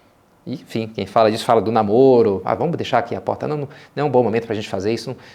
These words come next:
entrar nesse site aqui, ih, eu sei que isso aqui é meio perigoso, né? Esses perfis aqui no Instagram, cara, não, sai pra lá, né?" São José Maria pediu, colocou na, na entrada da, da sala de trabalho dele,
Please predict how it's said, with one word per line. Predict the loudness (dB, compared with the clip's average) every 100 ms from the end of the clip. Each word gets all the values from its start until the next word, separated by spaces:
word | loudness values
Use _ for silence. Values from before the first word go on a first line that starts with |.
| -10
entrar | -2 2 2
nesse | 0 -2
site | 0 0 0
aqui, | -6 -4
ih, | -4 -2 -4
eu | -4
sei | -4 -4
que |
isso | -4
aqui | -8 -4 -2
é |
meio | 0 0
perigoso, | 0 0 4 6 6 4 0
né? | -2 -6 -16 _ _ _ -8
Esses | -6 -4
perfis | -4 -2 -2 0 0
aqui | -2 -4 -4 -4
no | -6
Instagram, | -4 -2 0 2 0 -2 -8 -20 -20 _
cara, | -18 -18 -16
não, | -16 -16 -18 -20 _ _
sai | -8 -8 -4
pra | -2
lá, | -2 -2
né?" | -6 -10 -20 _ _ _ _ _ _ _ _ _ _
São | -10
José | -6 -4
Maria | 0 0 0
pediu, | -4 -6 0
colocou | 2 2 0
na, | -2 -4
na | -6
entrada | -4 0 0
da, | 0 -2
da | -4 -10 -16 -16
sala | -4 0 0
de | -2
trabalho | -2 0 0 0
dele, | -2 -2